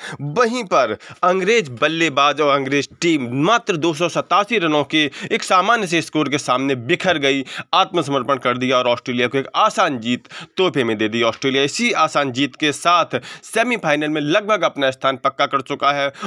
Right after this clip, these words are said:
और अंग्रेज अपने विश्व कप के सबसे बुरे दौर में पहुंच गए हैं, जहां पर अब वो सबसे बॉटम में हैं, पॉइंट्स टेबल में सबसे निचले पायदान पर हैं और उन पर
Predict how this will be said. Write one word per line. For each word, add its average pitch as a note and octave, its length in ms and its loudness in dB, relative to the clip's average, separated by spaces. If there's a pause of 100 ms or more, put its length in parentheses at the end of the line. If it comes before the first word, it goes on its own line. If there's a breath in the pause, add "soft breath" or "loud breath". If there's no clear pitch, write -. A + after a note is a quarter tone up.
और F3 320 2
अंग्रेज G#3 520 2 (120)
अपने G#3+ 380 0
विश्व D#3+ 300 -4
कप C#3+ 180 -2 (100)
के D#3 220 0 (180 loud breath)
सबसे A3 560 0
बुरे D#3+ 340 0
दौर C#3 300 2
में C3+ 180 2
पहुंच A#2+ 360 -2
गए A#2+ 160 2
हैं, B2 120 -2
जहां A#2+ 220 -2
पर B2 180 -2
अब A#2 200 -4
वो D3 240 0 (320 loud breath)
सबसे A3+ 400 -2
बॉटम E3 400 2
में F3+ 180 2
हैं, E3 300 -2 (440 loud breath)
पॉइंट्स A#3 280 0
टेबल F3 260 0
में F3 80 0
सबसे A3+ 320 -2
निचले D#3+ 300 0
पायदान D3 380 0
पर C#3+ 200 -2
हैं C#3 260 0
और D#3 180 4
उन F3 300 0
पर E3 440 -2